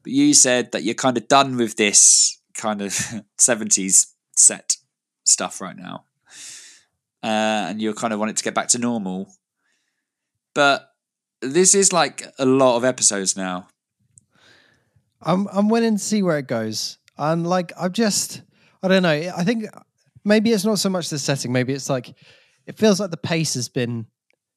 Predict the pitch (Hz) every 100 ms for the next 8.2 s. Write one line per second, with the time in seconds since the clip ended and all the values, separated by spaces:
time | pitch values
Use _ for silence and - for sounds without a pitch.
0 | _ _ 131 127 120 - 117 101 - -
1 | _ _ 120 117 - - - 220 170 202
2 | 180 - _ 285 202 151 151 156 165 165
3 | 156 - - _ _ 147 123 156 160 160
4 | 151 151 151 147 131 151 135 131 131 123
5 | _ _ - _ _ _ - 143 127 123
6 | 120 - 117 117 - - 185 160 151 _
7 | - _ _ 135 127 135 - 151 151 151
8 | 147 143